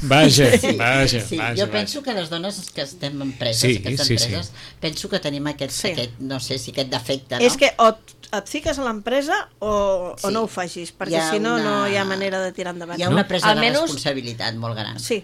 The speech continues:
Speaker 3: almenys al ser una empresa d'autònoms. Quan tens molta gent que dius, «Bueno, l'un reparteix, l'altre arregla el magatzem, l'altre fa la facturació, l'altre...» De moltes ja ho tens d'una altra manera, però quan ets poca gent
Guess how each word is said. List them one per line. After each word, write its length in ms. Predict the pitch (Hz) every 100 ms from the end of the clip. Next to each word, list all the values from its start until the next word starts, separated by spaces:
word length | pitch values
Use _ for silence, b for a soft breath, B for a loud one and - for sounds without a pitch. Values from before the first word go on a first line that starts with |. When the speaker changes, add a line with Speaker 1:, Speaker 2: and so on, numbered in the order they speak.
| -
Speaker 3:
almenys 560 | 208 220 226 233 277 294
al 220 | 240 202
ser 200 | 196 226
una 100 | 226
empresa 360 | 226 190 208 247
d'autònoms. 680 | 240 180 190 180 160 165 -
Quan 220 | 185 180
tens 220 | 233 240
molta 380 | 254 240 233 214
gent 320 | 240 226 175 - b b b b -
que 100 | 220
dius, 200 | 214 208
«Bueno, 360 | 254 196 214
l'un 720 | 226 359 453 466 453 392 285
reparteix, 480 | 240 233 220 247 226
l'altre 280 | 220 302 359
arregla 380 | 330 262 262 269
el 60 | 254
magatzem, 440 | 247 240 202 190
l'altre 640 | 202 240 302 349 370 330
fa 140 | 233 262
la 80 | 262
facturació, 560 | 254 262 247 247 208
l'altre...» 320 | 226 285 302 - - _ _ b b b b
De 80 | 208
moltes 260 | 247 277
ja 120 | 254 240
ho 40 |
tens 260 | 240 254 240
d'una 160 | 226
altra 460 | 214 220 220 208 202
manera, 320 | 185 185 185 185
però 200 | 185 185
quan 560 | 190 190 190 190 190
ets 300 | 196 226 -
poca 280 | - 247 233
gent 320 | 202 190 170